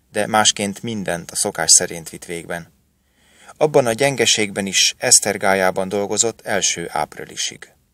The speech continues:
Aznap pedig a hideg erősen jött reá, és annál inkább meggyengítette. Másnap jobb bacskán volt.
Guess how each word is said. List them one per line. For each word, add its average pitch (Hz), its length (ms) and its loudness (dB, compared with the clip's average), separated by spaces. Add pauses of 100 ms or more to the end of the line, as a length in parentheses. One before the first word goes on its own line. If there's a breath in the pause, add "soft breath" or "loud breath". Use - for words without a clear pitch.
(880 soft breath)
Aznap 143 400 0
pedig 120 400 -6 (100)
a - 80 -14
hideg 120 540 0 (100)
erősen 92 540 -4
jött 92 220 -8
reá, 95 340 2 (440)
és 113 200 0
annál 101 380 -2
inkább 85 320 -8
meggyengítette. 82 960 -12 (1300)
Másnap 156 400 0
jobb 143 180 0
bacskán 92 500 -2
volt. 92 400 -8